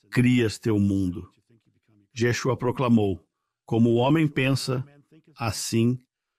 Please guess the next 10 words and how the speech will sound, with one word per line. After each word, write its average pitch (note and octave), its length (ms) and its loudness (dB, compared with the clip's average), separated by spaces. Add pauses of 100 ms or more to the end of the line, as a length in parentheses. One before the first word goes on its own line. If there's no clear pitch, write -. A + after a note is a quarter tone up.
ele A2 380 2
é." F2 200 -8 (760)
Isso C3+ 260 -2
realmente A#2 680 0
é A2+ 60 0
o A#2+ 100 -2
cerne. F2+ 600 -4 (600)
O A#2 140 0
ensino B2+ 380 2
dele C3 440 0